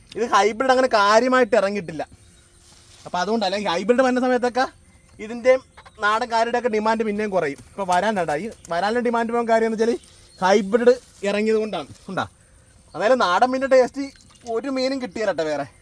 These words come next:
എന്നൊക്കെ മീനൊക്കെ വന്നാലും ആ ഒരു ഡിമാൻഡ് ഒരിക്കലും കിട്ടിയല്ല. ഉം. ഇത് നല്ല പൊള്ളിക്കാനെങ്കിലും ഉണ്ടല്ലോ, വേറെ ലെവലാണ്. ഇത് പല സ്ഥലത്ത് പല പേരാണ് പറഞ്ഞത് കേട്ടോ. അപ്പോൾ പേര് വ്യത്യസ്ത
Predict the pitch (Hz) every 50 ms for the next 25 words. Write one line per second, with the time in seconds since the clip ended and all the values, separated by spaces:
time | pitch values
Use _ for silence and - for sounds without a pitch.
0 | _ _ _ _ _ _ _ _ - 147 156 170 208 220 254 262 226 262 277 254
1 | - - _ _ - - - - _ _ _ _ - - - _ _ - 214 220
2 | 226 233 220 233 233 226 226 233 240 233 - - - - - 233 196 196 214 220
3 | 208 196 214 214 214 208 214 190 180 170 214 202 202 185 165 117 156 139 127 -
4 | - - - - - - _ - - - - - - - _ - - _ _ -
5 | _ _ - - - - _ - 170 143 101 - - _ - - - - - -
6 | - - - - - - - - - - - - - - - - - - - -
7 | - - - - - - 139 156 165 175 196 185 185 165 160 170 185 175 226 214
8 | 214 196 180 147 131 123 110 - - - 139 139 151 180 180 160 147 147 143 151
9 | 151 143 127 120 - - - - - - - - - 202 220 254 233 240 254 294
10 | 294 294 277 269 254 247 262 262 269 277 262 262 262 247 226 214 196 185 156 139
11 | 117 - - _ _ - - - - - 208 185 214 208 214 220 214 262 262 -
12 | - - 190 190 165 233 233 269